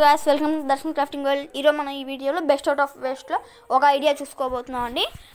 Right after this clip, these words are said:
ఇంకెందుకు ఆలస్యం, వీడియోలోకి వెళ్ళిపోదాం. ముందుగా ఎవరైనా నా channel కొత్తగా చూస్తుంటే నా channel like, share and subscribe. ఇంకెందుకు ఆలస్యం, వీడియోలోకి వెళ్ళిపోదాం. ముందుగా మనకి పేపర్ rolls కావాలి. ఆ paper రోల్స్ని ఒక paper మీద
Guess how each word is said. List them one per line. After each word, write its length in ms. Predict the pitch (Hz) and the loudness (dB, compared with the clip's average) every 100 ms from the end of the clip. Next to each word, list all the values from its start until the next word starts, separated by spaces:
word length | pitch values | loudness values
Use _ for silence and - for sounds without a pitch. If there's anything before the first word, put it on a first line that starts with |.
| - 285 | -14 -8
ఇంకెందుకు 400 | 285 302 302 277 | -4 -2 2 2
ఆలస్యం, 400 | 269 - 381 330 | 2 -4 -4 -2
వీడియోలోకి 420 | 285 269 294 339 | 0 0 0 -2
వెళ్ళిపోదాం. 380 | 269 226 226 - - _ 277 | -4 -6 -10 -16 -20 _ -8
ముందుగా 260 | 294 330 | -4 0
ఎవరైనా 220 | 320 294 294 | 0 0 -6
నా 80 | |
channel 260 | 269 285 277 269 | -8 -6 -6 -8
కొత్తగా 240 | 247 277 277 | -4 -4 -4
చూస్తుంటే 300 | 269 254 294 | -12 -10 -6
నా 140 | 381 | -6
channel 320 | 269 254 277 311 | -4 -6 -8 -2
like, 160 | 277 302 - | -2 -2 -2
share 140 | 294 | 0
and 60 | 311 277 | -2 -8
subscribe. 540 | - - 277 285 285 _ _ _ _ _ _ | -16 -8 0 2 0 _ _ _ _ _ _
ఇంకెందుకు 320 | 277 285 285 | -6 -4 -2
ఆలస్యం, 280 | 254 269 392 | -4 -4 -6
వీడియోలోకి 320 | 302 262 330 | -6 -4 -4
వెళ్ళిపోదాం. 360 | 285 247 233 240 | -6 -8 -12 -10
ముందుగా 240 | 285 339 330 | -10 -8 -8
మనకి 280 | 277 277 392 | -10 -12 -14
పేపర్ 500 | - _ 262 262 262 | -14 _ -10 -6 -6
rolls 220 | 254 262 247 | -6 -6 -6
కావాలి. 340 | 220 220 294 494 - - _ _ _ _ - _ _ - | -6 -8 -8 -10 -12 -20 _ _ _ _ -20 _ _ -4
ఆ 80 | 254 269 | -4 -4
paper 260 | 277 330 294 | -2 0 0
రోల్స్ని 300 | 254 320 349 | 0 -4 -6
ఒక 80 | 311 294 | -6 -6
paper 240 | 262 277 254 | -6 -6 -6
మీద 100 | 233 | -10